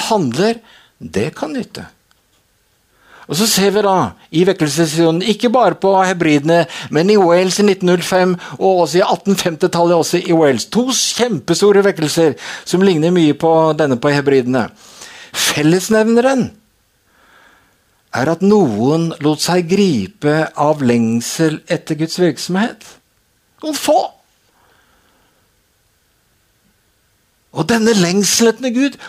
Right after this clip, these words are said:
kommer fra Gud og gis av Gud. Og det må vi forstå.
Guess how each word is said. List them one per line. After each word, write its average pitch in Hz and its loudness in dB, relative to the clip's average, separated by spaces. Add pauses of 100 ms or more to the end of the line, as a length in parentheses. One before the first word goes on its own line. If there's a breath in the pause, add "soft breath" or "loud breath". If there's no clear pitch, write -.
(140 loud breath)
kommer 185 2 (240 loud breath)
fra 202 0
Gud 226 0 (560 soft breath)
og 190 2 (160)
gis 220 0 (320)
av 254 2
Gud. 208 4 (1040)
Og 185 -10
det 165 0
må 190 -2
vi 214 -2
forstå. 226 -6